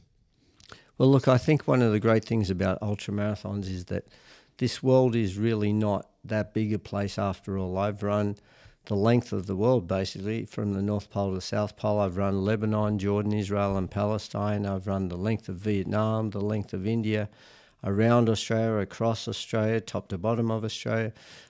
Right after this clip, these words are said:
across America, top to bottom of Amer-, the whole of the Americas, and so, and so many other countries, Japan, throughout Asia, and et cetera, et cetera. Uh, and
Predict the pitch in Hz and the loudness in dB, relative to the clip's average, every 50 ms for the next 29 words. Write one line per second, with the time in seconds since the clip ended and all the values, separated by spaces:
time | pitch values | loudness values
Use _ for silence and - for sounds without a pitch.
0 | _ - - - - 131 127 120 120 - - 113 107 113 117 120 120 120 113 - | _ -12 -10 -2 2 4 4 4 4 2 0 2 2 4 4 4 2 2 0 0
1 | 120 113 110 107 - - - - - - 101 92 95 113 117 117 113 113 110 104 | -2 -2 -2 -2 -4 -8 -8 -8 -6 -6 -6 -4 -2 0 0 0 0 -2 -2 -2
2 | 104 110 110 110 110 110 113 117 117 - _ - 147 117 110 101 92 110 117 123 | -2 -2 -2 -2 0 0 0 0 -2 -2 _ -12 -8 -4 -4 -2 0 2 2 4
3 | 131 135 127 113 110 117 120 117 107 110 113 113 117 117 117 - - 117 107 - | 4 2 0 0 -2 -2 -2 0 0 0 0 0 -2 -4 -4 -4 -4 -6 -6 -6
4 | - - - - - - - - _ _ - 127 120 - - 139 127 127 123 - | -10 -18 -20 -20 -20 -20 -20 -20 _ _ -2 -2 -2 -2 -2 0 2 2 0 2
5 | - 147 135 127 120 - - 123 120 120 120 113 113 110 110 104 110 - - 107 | 2 4 4 4 2 2 2 4 4 4 4 4 4 2 2 2 0 -2 0 -2
6 | 104 98 - 107 104 95 - - 98 - - 113 107 110 110 110 110 104 - - | -2 -2 -2 -6 -6 -6 -8 -12 -12 -6 -4 -2 0 0 0 0 -2 -2 -4 -4
7 | 113 104 101 101 98 98 101 104 107 101 90 104 101 98 98 101 - - - - | -2 0 0 0 0 0 0 0 0 -2 -4 -4 -4 -4 -4 -6 -8 -12 -20 -20
8 | - - _ _ - - - 113 98 - - 107 95 - - - 123 - - - | -20 -20 _ _ -8 -4 -4 -4 -4 -2 -4 -4 -4 -2 0 0 0 0 0 -4
9 | 85 - - - - - _ _ - 131 127 110 - - 170 147 143 143 139 139 | -4 -4 -8 -16 -20 -20 _ _ -2 0 0 0 -2 0 2 4 6 6 6 4
10 | 139 - | 4 2